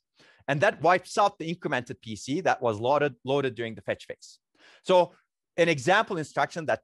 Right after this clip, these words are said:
changes the sequence of control is unconditional branch or jump.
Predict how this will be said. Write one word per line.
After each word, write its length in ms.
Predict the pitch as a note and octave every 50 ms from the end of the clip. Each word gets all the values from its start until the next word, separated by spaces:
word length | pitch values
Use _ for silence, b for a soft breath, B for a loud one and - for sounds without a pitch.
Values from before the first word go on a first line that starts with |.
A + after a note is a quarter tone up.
| - - -
changes 300 | - D#3+ E3+ E3 C#3+ A#2+
the 80 | B2+
sequence 580 | - - - F#3+ G3 - - D3+ C3+ A#2+ - - -
of 240 | - A#2+ A2+ A2 -
control 580 | - C3 A2+ - - C#3+ C3+ C#3+ F#3 - - - -
is 160 | A#2+ A2 -
unconditional 640 | - C3 D#3+ - - E3 C#3 B2+ B2 - - A#2+ A2+
branch 300 | F#2 A#2 A#2+ B2+ B2+ - -
or 80 | G#2+ G#2
jump. 220 | F#2+ B2+ E2+ -